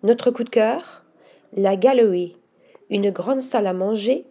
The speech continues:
dont la décoration se renouvelle régulièrement du sol au plafond et qui vient de faire peau neuve sous l'œil avisé de l'artiste anglo-nigérien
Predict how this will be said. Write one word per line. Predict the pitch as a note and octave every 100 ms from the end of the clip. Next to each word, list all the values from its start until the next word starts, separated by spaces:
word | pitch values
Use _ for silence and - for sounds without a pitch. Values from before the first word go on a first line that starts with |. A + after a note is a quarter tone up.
| -
dont | F#3+
la | G#3+
décoration | G3 B3+ C4 B3+ C4 C4 E4
se | E4 A3+
renouvelle | A#3 A#3+ A#3+ F3+ E3+
régulièrement | B3 C4 B3+ B3 A#3 A3+ G#3+
du | G3 F#3
sol | - E4 C#4+
au |
plafond | G#3+ G#3 G3 - G#3 - _ - - -
et | B3+
qui | C4 C#4+
vient | C4 G#3+
de | G3
faire | G3 G3+ -
peau | C4+
neuve | C4 G#3+ G#3+ B3+ C#4
sous | - - C#4+
l'œil | A3 F3 -
avisé | C4 A#3 A3+ G3 A3
de | G3
l'artiste | F3+ A3+ - A3+ - -
anglo-nigérien | - B3 A3+ G3 - G3+ A#3+ A3+ G#3+ G3 F#3 A3+